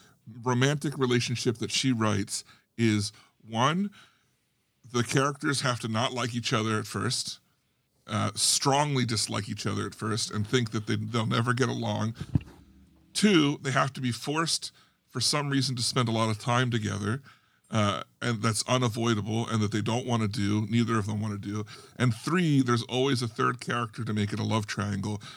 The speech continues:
that is either already in love with someone in, in the triangle or currently in a relationship or, uh, recently broken up with them or something. That's every single <laughs> relationship in this, in this, everyone, like, I, I,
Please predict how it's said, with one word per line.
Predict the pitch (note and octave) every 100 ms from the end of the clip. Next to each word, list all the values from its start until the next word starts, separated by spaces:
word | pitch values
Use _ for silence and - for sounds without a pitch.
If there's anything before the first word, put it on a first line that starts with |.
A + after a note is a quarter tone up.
| -
that | A#2 A#2+
is | A2
either | A#2 A2 G#2+ G#2 - _ _ _ A2
already | B2 C#3+ D3 D#3
in | C#3
love | B2 B2
with | B2 A2
someone | B2 A#2 A2 A2 A2+ A2+ - _ -
in, | A#2 A2
in | A2+ G#2+
the |
triangle | G#2+ - A2 G#2+ G#2+ A2 A2 -
or | G#2+ G#2 G#2 G#2 -
currently | - A#2+ A2+ A#2
in | A2
a |
relationship | G#2 G#2+ G#2 A2+ - A2 G#2 G#2 -
or, | G#2+ G2+ G2 G#2+ - - - _
uh, | G2+ G#2+ G2 G2+ A2 A2
recently | A#2+ A#2 - A2+
broken | A2 G#2+ G2+
up | G2 G#2+
with | C3
them | F2+ D2
or |
something. | - G2 - F#2+
That's | A#2+ - -
every | C#3 C#3 C#3+
single | C3+ - B2+ A#2+ A#2 G#2+ - _
<laughs> | _ _
relationship | B2 A#2+ A#2 - - - C3 A2 - - - - -
in | B2 C#3
this, | C#3 B2+ - -
in | D#3 D3+
this, | D3 C#3 - - - - - C3 -
everyone, | F#3+ A#3+ C4+ B3+ C#4 C#4 F3+
like, | F3 G#3+
I, | G#3+
I, | G#3